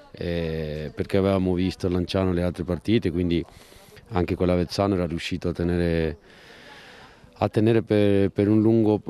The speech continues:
eh, tratto della partita il risultato aperto, quindi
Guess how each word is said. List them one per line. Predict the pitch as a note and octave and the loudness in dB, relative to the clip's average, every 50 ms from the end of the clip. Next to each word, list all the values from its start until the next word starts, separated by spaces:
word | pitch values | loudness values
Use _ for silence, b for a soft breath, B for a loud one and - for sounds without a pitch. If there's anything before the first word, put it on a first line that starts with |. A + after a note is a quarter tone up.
| G2 G#2 G#2 G2+ G2 | 0 2 2 2 0
eh, | F#2+ - | 0 0
tratto | - G#2+ A2 G#2 - G#2+ | 0 0 0 2 2 2
della | G#2+ G2+ G#2 | 2 2 2
partita | F2+ - G2+ E2+ - - A2+ A#2 - - G#2 G2 G2 F#2+ F#2+ F#2+ F#2 | 2 0 -2 -2 0 0 0 0 2 2 2 2 2 2 2 2 0
il | F2+ | 0
risultato | F2+ G2+ - - G2 F2 - - G2 G2 - - G2 F#2+ F#2 F#2 F2+ F2+ F2+ F2+ F2+ F2 F2 F2+ | -2 -2 -4 -4 -8 -4 -2 0 0 0 0 0 0 2 2 2 2 2 2 2 2 2 2 0
aperto, | F#2 - - F#2+ G2+ A#2 A#2 G2 - - E2 | 0 0 0 2 2 4 2 2 0 -4 -4
quindi | D2+ F#2 G2 G2 F2+ F2+ F2 F2 E2+ E2+ E2 E2 E2 D#2+ E2 | -2 0 0 0 0 0 0 0 -2 -2 -2 -2 -4 -4 -6